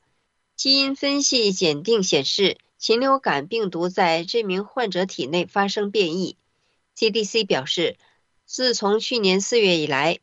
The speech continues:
美国已有近七十人染上禽流感，其中大多数是农场工人。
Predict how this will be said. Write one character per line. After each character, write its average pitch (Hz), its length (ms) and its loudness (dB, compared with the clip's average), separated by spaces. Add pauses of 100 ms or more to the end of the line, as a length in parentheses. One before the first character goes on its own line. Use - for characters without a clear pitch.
美 190 220 0
国 208 180 2
已 233 100 0
有 220 180 4
近 196 280 -2
七 262 240 -4
十 196 180 -2
人 156 240 -2
染 143 220 -2
上 165 240 0
禽 156 180 -4
流 175 160 0
感， - 240 -4 (380)
其 - 220 -6
中 277 220 -4
大 220 180 0
多 247 200 2
数 233 200 -2
是 196 180 -2
农 170 240 -2
场 131 220 -6
工 196 220 -2
人。 180 240 -2